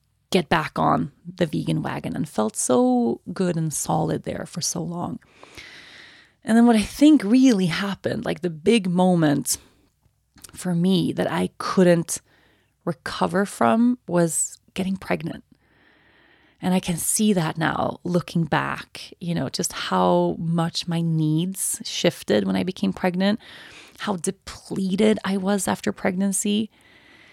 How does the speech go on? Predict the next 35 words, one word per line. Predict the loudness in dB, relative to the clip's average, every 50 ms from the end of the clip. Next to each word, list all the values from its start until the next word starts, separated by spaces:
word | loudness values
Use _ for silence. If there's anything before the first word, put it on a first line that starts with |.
| _ _ _ _
and | 0 2 2 2
how | 2 0 0 0 2 2 2 2 2 0 0
really | 4 6 6 6 6 4 2 2
it | 2
was | 2 0 0 2
after | 2 0 2 0 -2 -4
pregnancy | 0 -2 -2 0 2 0 0 0 0 -2 -2
that | -2 -2 -2
I | -2 -4
started | -4 -4 -4 -4 -4 -6
feeling | -8 -6 -6 -4 -4 -4 -4 -4 -4
increasingly | -4 -4 -4 -6 -10 -14 -16 -18 -12 -6 -2 -2 0 0 2 0 2 0 2 0 0 0 0 0 -2 -4 _ _ _ _ _ _ _ _ _ _ _ _ _ _ _
terrible | -6 -2 0 2 2 2 2 2 0 0 -2 -6 -10 -10 -10 -10 -10 -12 -4 -4
<laughs> | -4 -4 -4 -8 -16 -16 -16 -16 -16 -18 -20 -12 _
and | 0 0 0 0 0
felt | -2 -2 -2 -2 -2
my | -2 -2 0 0
energy | 0 2 4 4 2 2 2 2
levels | 2 2 2 2 0 0 0
drop, | -2 -2 -2 -2 -2 -4 -6 -10 _ _ -20 -10 _
really, | -2 -2 0 0 -4 -4
and | -4 -4 -4
felt | -2 -2 -4 -2 0
my | -2 0
stress | -2 0 0 -2 -2 0 0
levels | -2 -2 0 0 -2 -2 -4 -6
go | -4 -4 -4 -4 -4 -4
up | -6 -6 -6 -6 -8 -14 _ _ -20 _ -20 -20 -20 -20 -20 -20 -20 -20 -20 -20 -20 -10 _
and | -2 -2 0 2
was | 2 0 2
getting | 2 2 2 2 2
sick | 0 2 2 0 0 2 -2
all | -2 0 -2
the | -2 -2
time | -4 -4 -2 -2 0 0 2 0 0 0 -2 -4 -6